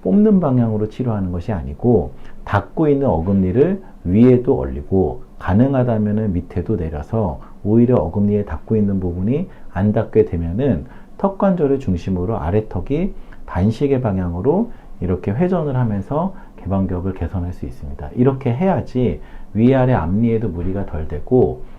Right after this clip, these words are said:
그리고 뒤로 갔던 아래턱이 다시 앞으로 나올 수도 있기 때문에 치료할 때 구치부 함입을 목표로 이게 치료를 해야지 좋은 결과를 얻을 수가 있습니다. 그런 면에서 뭐 여러 가지 장치로 다 치료가 가능하지만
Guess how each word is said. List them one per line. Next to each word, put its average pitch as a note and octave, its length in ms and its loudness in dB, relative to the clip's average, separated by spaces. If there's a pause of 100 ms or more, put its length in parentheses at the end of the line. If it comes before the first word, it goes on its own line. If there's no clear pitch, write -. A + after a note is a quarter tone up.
(100)
그리고 G2 520 -2
뒤로 B2+ 340 2
갔던 B2+ 340 0
아래턱이 G2+ 720 -4 (240)
다시 G2 280 -4
앞으로 - 400 -2
나올 F2+ 240 -4
수도 - 200 -8
있기 - 260 -6
때문에 E2+ 640 -4 (340)
치료할 F3 440 0
때 C#3+ 120 0
구치부 A#2+ 480 -4
함입을 F3+ 640 0 (500)
목표로 A2+ 680 0
이게 F#2 160 -4
치료를 B2+ 400 0
해야지 D#3 560 -2 (300)
좋은 A#2+ 320 6
결과를 G2+ 380 0
얻을 F2 260 -4
수가 - 220 -6
있습니다. D#2 600 -8 (460)
그런 D3 280 4
면에서 A#2+ 600 4
뭐 F#2 240 0
여러 G#2 200 6
가지 A#2+ 240 2
장치로 G2+ 1040 -2
다 F#2+ 160 -6
치료가 A#2+ 360 -2
가능하지만 F#2 880 -4